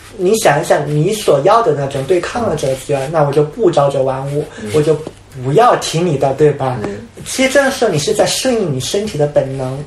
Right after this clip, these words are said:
Speaker 2: 嗯。
Speaker 1: 你是自己身体本能的奴隶，它仍然是不自由的。
Speaker 2: 嗯。
Speaker 1: 然后第二种自由就会更加高级嘛，它是基于这种反思的
Speaker 2: 嗯。
Speaker 1: 自由。就是我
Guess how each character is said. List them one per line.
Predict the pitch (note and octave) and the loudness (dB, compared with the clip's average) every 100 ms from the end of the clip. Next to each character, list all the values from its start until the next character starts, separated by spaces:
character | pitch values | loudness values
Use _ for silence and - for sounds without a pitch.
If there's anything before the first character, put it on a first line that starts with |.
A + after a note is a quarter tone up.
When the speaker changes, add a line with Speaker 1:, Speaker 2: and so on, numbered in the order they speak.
| - | -8
Speaker 2:
嗯。 | A3 G#3 A2+ | -8 -10 -4
Speaker 1:
你 | D3 | 0
是 | A3+ A3 | 2 2
自 | C4+ B3+ | -2 -4
己 | D3+ | -4
身 | A#3 A#3 | -4 -4
体 | A3+ - | -6 -4
本 | B2 C3+ | -4 -4
能 | C3+ D3 | -6 -2
的 | F3+ | 0
奴 | D#3 C#3 C3 | 0 -2 -2
隶， | D#3 F#3+ - - | -4 -6 -8 -8
它 | - | -2
仍 | G3+ B3 | 0 0
然 | A#3+ - | 0 -4
是 | - | -6
不 | D3+ C#3 | -8 -10
自 | - D3 | -6 -4
由 | C3 - | -4 -4
的。 | A2+ A2 | -6 -4
Speaker 2:
嗯。 | G#2+ G2 - - - - - | -8 -12 -20 -20 -20 -20 -6
Speaker 1:
然 | D#3 | 0
后 | A3+ | 0
第 | A3 C#4 | 2 2
二 | C4+ | 4
种 | D#3 D3 | 0 -4
自 | - | 0
由 | D3 | 0
就 | D3 | 0
会 | D#3 | -6
更 | E3 D#3+ | -6 -4
加 | D#3+ | -4
高 | D3+ D#3+ G#3+ B3 | -2 -2 -2 -4
级 | - | -10
嘛， | B2+ B2+ - | -10 -12 -14
它 | - E3+ | -14 -8
是 | F3+ | -8
基 | - G3 | -6 -6
于 | D3 | -6
这 | D3 D#3 | -4 -6
种 | E3+ | -6
反 | - - | -6 -6
思 | - - F3+ | -8 -4 -2
的 | - - - - | 2 2 0 -8
Speaker 2:
嗯。 | A#3 A3+ A#3 - - - - - | -8 -8 -12 -18 -20 -18 -16 -14
Speaker 1:
自 | - D3+ | -2 0
由。 | C3+ B2+ - - - - - - | 0 -4 -6 -12 -20 -20 -20 -12
就 | - A3 | 0 2
是 | B3+ | 4
我 | E3+ C#3+ | 2 0